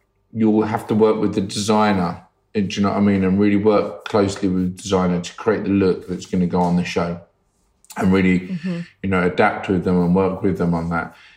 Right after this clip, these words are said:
Speaker 1: And then again, if you're doing red carpet, it's something that's gonna be working with that individual. They tend to like to look, majority of the time, they tend to look, to look like themselves, the best of themselves,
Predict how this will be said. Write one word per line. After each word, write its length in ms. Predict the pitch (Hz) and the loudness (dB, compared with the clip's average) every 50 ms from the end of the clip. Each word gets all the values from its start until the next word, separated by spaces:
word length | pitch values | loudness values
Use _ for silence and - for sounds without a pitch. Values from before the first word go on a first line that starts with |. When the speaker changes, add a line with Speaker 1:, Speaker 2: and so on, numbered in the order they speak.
| _ _ - | _ _ -4
Speaker 1:
And 140 | 101 107 113 | 0 2 4
then 280 | 120 120 117 117 110 - | 4 4 4 2 0 0
again, 500 | - 113 110 - 131 123 113 113 110 - - | 0 0 2 2 2 2 2 2 0 0 -2
if 100 | 110 110 | -2 0
you're 100 | 120 107 | 0 2
doing 220 | 123 117 110 110 | 2 4 4 4
red 220 | 113 117 110 110 - | 4 4 2 2 0
carpet, 520 | - 131 123 120 - - 107 90 82 - | 2 2 2 2 2 2 2 0 0 0
it's 200 | 98 90 - - | -4 -4 -4 -2
something 400 | - 120 104 98 - 113 104 92 | -2 -2 -2 -2 -2 -2 0 0
that's 200 | 104 92 - - | -2 -2 -4 -4
gonna 240 | - 113 107 104 101 | -2 0 2 2 2
be 420 | 92 104 101 98 98 95 95 95 - - - _ _ _ _ _ _ _ _ | 2 2 2 2 2 0 -2 -4 -8 -16 -20 _ _ _ _ _ _ _ _
working 360 | - 113 110 110 110 110 104 101 | 2 4 4 4 4 4 4 4
with 160 | 101 98 - | 4 4 2
that 140 | 107 104 - | 0 0 2
individual. 880 | 113 107 101 101 95 101 110 104 92 107 104 101 98 98 95 92 - - - _ _ | 2 2 2 2 2 2 2 2 2 2 2 4 4 4 2 0 -4 -10 -18 _ _
They 80 | 104 101 | -6 -4
tend 260 | - - 131 123 - | 0 0 0 2 2
to 100 | - 117 | 2 2
like 240 | 113 113 113 113 - | 2 4 2 0 -2
to 120 | - - 107 | -2 0 2
look, 440 | 104 107 - - - - - - _ _ _ | 2 2 2 -2 -8 -14 -18 -20 _ _ _
majority 600 | - 107 101 92 113 120 117 113 98 82 - - | -2 0 0 2 2 4 4 4 2 0 -2 -4
of 100 | 90 90 | -6 -4
the 60 | 92 87 | -6 -6
time, 280 | - - 85 82 82 | -4 -2 -2 0 0
they 100 | 85 85 | -2 -2
tend 260 | 82 - - 90 87 85 | -4 -4 -2 -2 -2 -2
to 80 | 87 | 0
look, 320 | 87 90 95 90 - - - | 0 2 2 0 0 -2 -6
to 120 | - 98 | -4 -2
look 220 | 95 90 - - | -2 -2 -2 -2
like 140 | 95 87 76 | -2 -2 0
themselves, 680 | 90 90 90 - - - 92 90 87 90 90 90 90 - | 0 -2 -2 -2 0 0 2 2 4 2 2 0 -6 -10
the 60 | 85 | -4
best 300 | - 95 92 90 - - | -2 -2 -2 -2 -4 -4
of 100 | 90 85 | -4 -4
themselves, 840 | 82 85 87 85 - - 85 82 80 78 80 78 80 - - - | -2 0 -2 -2 0 -2 0 0 0 0 0 -2 -6 -10 -16 -20